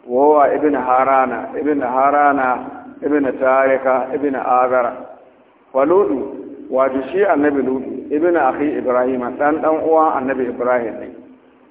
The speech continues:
Hajara ma'a Ibrahim, ya yi hijira tare da Ibrahim. Wa nazala Ibrahimu Falastin, Ibrahim ya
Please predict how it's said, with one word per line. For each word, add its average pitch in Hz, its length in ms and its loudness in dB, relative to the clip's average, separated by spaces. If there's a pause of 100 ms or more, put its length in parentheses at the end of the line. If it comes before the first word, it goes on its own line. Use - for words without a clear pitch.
(140)
Hajara 143 560 4
ma'a 131 360 2
Ibrahim, 127 520 0
ya 131 260 2
yi 143 140 4
hijira 143 420 2
tare 127 260 -2
da 131 80 -2
Ibrahim. 113 540 -4 (920)
Wa 123 100 0
nazala 147 720 4
Ibrahimu 139 800 0
Falastin, 123 720 -6
Ibrahim 139 560 2
ya 127 160 0